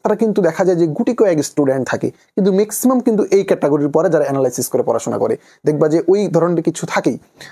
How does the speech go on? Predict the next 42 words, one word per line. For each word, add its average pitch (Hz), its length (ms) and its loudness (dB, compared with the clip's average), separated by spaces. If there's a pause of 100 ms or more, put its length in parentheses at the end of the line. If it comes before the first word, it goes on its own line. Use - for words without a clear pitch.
(140)
যারা, 143 400 2
এই, 127 280 2 (360)
গড 139 220 0
গিফটেড, 143 280 0
তারা 139 140 2
ওইভাবেই 143 340 2
পড়াশোনা 135 380 0
করে 131 280 2 (260)
এবং 139 260 0
তারা 135 260 2
নিতে 202 220 2
পারে, 123 220 -2
ধারণ 147 260 0
ক্ষমতা 143 380 -2
আছে - 220 -4
এবং 202 200 -2
তারা 180 120 0
সবখানেই 165 460 -2
চান্স - 280 -6
পায়। 113 140 -6 (640)
কিন্তু 214 200 2
আমার 170 260 0 (100)
তো 202 60 2
সবখানে - 400 -4
চান্স, 151 340 -2
এ, 151 100 0 (200)
আমার 160 200 0
তো 196 140 0
ওই 180 140 2
ধরনের 160 340 0
অ্যাবিলিটি 165 440 0
নাই, 139 280 -2 (280)
আমার 180 220 0
দরকার 202 180 2
একটি 214 220 -2
সিট। - 540 -2 (400)
তাহলে 247 220 2
তোমার 208 240 0
কিভাবে 160 300 0
পড়াশোনা 131 380 0
করা 120 160 0
উচিত, 117 260 -4